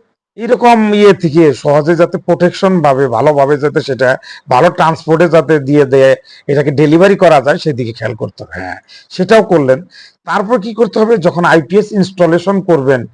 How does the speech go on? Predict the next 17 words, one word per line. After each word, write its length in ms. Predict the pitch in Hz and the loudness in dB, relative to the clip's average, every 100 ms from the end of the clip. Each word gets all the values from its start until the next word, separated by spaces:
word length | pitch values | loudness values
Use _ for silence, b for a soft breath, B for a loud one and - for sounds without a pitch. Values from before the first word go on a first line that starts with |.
| b b 202 | b b -14
ইনস্টলেশন 560 | 220 - 220 214 190 190 175 | -12 -8 0 0 2 0 0
করার 220 | 170 160 151 | 2 2 0
আগে 140 | 139 - | -2 -8
কি 80 | 139 120 | -4 -2
করতে 220 | 113 131 | -2 -2
হবে, 220 | 113 127 185 - b b _ 139 | 0 2 0 -2 b b _ -2
ব্যাটারিটাকে 540 | 175 226 254 240 226 190 | 0 0 0 0 -2 -8
কি 60 | 185 | -4
করতে 180 | 202 185 214 | -4 -2 -2
হবে, 140 | 233 220 | 0 -2
আগে 120 | 175 151 | -2 -2
প্রথমে 340 | 160 156 180 208 202 b b 202 | -2 0 0 -2 -6 b b -4
আইপিএস 320 | 202 220 208 247 | -2 0 0 -2
এর 60 | 208 | -2
সাথে 180 | 208 190 160 | 0 2 2
লাগিয়ে 300 | 143 139 185 254 b _ 175 | 2 2 0 0 b _ -12
ব্যাটারিটাকে 460 | 151 180 196 214 | -4 -4 -2 -6